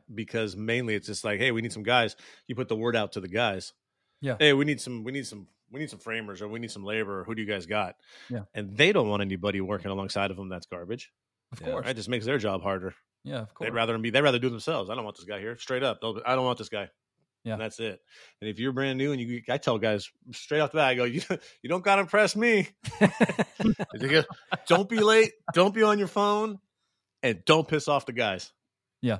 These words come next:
Speaker 1: "And I'll see you on payday." That's it. And then, and if you get kicked from this job, "Hey, I don't want this guy, put him on another crew." And I go to the next crew, "I don't want this guy, put him on another crew." You're out. That's
Speaker 2: Yeah.
Speaker 1: it. See ya.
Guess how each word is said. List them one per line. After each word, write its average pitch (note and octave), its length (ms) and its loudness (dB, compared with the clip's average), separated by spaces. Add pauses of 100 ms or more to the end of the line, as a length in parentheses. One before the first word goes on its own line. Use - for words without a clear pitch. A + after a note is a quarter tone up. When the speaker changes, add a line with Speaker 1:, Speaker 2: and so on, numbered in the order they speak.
(120)
Speaker 1:
"And A2+ 120 2
I'll G#2+ 100 0
see B2 140 -6
you B2 120 2
on A#2+ 120 0
payday." F#2+ 360 -4 (260)
That's A2+ 200 -6
it. D3 180 -6 (220)
And A2+ 120 -6
then, A2 120 -4
and G#2+ 440 -10
if A2 180 -8
you A#2 60 -8
get C3 180 -6
kicked D3 280 -4
from A#2 320 -8
this C3 140 -4
job, C#3+ 260 2
"Hey, E3+ 60 8
I F#3 80 8
don't F3+ 60 2
want F3+ 120 -2
this - 80 -14
guy, D#3 140 -2
put D#3 100 -8
him D3 60 -8
on D3 60 -10
another C#3+ 160 -6
crew." A#2+ 140 -6
And G#2+ 80 -4
I G#2+ 60 -4
go A#2 100 -2
to A#2 60 0
the A2+ 60 -4
next A#2+ 180 -4
crew, C3 220 -6 (200)
"I D3 80 4
don't D#3 100 4
want D#3+ 160 -2
this C#3 100 -10
guy, C3+ 140 2
put C#3+ 100 0
him C#3 60 2
on C3+ 80 0
another C3 180 -2
crew." G#2 260 -4
You're G#2+ 120 0
out. G2 200 0 (320)
That's A#2 140 -2
Speaker 2:
Yeah. A2+ 80 0
Speaker 1:
it. - 80 -8 (480)
See C3 140 -8
ya. A2 100 -6